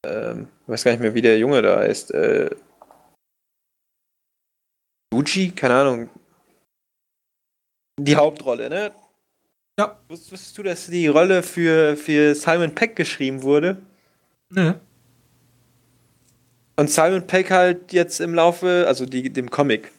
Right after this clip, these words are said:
Speaker 1: der wurde nach Simon Peggs Charakter, also der Charakter wurde nach Simon Pegg geschrieben, also auf, auf Simon Pegg geschrieben sozusagen. Äh, aber Simon Pegg war jetzt für die Verfilmung oder für die, ja, doch, Verfilmung kann man's nennen bei einer Serie, ne?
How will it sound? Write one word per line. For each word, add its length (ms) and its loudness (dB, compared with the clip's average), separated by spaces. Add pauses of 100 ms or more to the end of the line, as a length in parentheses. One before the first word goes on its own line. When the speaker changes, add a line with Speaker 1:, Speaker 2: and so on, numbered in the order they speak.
Speaker 1:
der 160 -2
wurde 200 2
nach 180 0
Simon 340 0
Peggs 280 -4
Charakter, 520 -4
also 160 -6
der 200 -8
Charakter 340 0
wurde 100 -4
nach 80 -4
Simon 240 0
Pegg 180 -2
geschrieben, 560 -4 (400)
also 140 2
auf, 220 -6
auf 180 4
Simon 300 0
Pegg 220 -4
geschrieben 300 -8
sozusagen. 460 -6 (800)
Äh, 140 4
aber 180 4
Simon 280 0
Pegg 200 0
war 140 4
jetzt 260 -2
für 160 0
die 200 -2 (240)
Verfilmung 520 2
oder 160 4
für 180 -4
die, 320 -4 (1300)
ja, 100 2
doch, 260 0
Verfilmung 460 -2
kann 120 0
man's 160 -4
nennen 180 0
bei 80 2
einer 140 -2
Serie, 240 0
ne? 140 -2